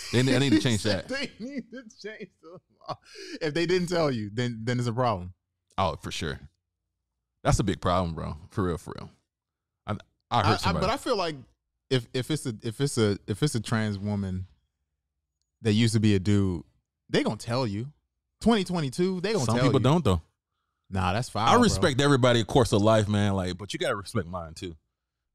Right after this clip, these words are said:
Speaker 1: You know, I mean, I got, I, I know people who are, they, you know, went the other route, and I respect it, man. It ain't nothing
Speaker 2: Yeah.
Speaker 1: wrong with it. I respect you living your truth, bro. Uh, for real, for real.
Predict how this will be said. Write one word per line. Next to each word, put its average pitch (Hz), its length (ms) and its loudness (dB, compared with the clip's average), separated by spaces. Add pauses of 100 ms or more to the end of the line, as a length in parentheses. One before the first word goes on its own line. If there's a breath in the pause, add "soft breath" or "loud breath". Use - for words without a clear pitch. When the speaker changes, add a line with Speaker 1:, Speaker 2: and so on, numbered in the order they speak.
(300)
Speaker 1:
You 110 80 -4
know, 110 60 2
I - 20 2
mean, 131 80 2
I 170 60 0
got, 190 200 2
I, 196 180 2
I 254 100 2
know 226 140 6
people 127 280 4
who 120 140 6
are, 143 200 6
they, 95 380 0
you 107 80 0
know, 98 280 0 (360)
went 101 120 0
the 101 100 4
other 95 140 4
route, 92 280 2
and 92 120 -2
I 196 60 2
respect 226 440 0
it, 208 80 -8
man. 196 320 -2
It - 100 -4
ain't 226 140 0
nothing 208 160 2
Speaker 2:
Yeah. 208 60 2
Speaker 1:
wrong 247 120 0
with 180 140 -2
it. 90 140 0 (260)
I 160 80 2
respect 208 420 2
you 196 80 4
living 190 240 6
your 165 120 4
truth, 226 280 0
bro. 190 280 0
Uh, 151 80 0
for 117 120 0
real, 240 220 4
for 120 140 -2
real. 98 200 2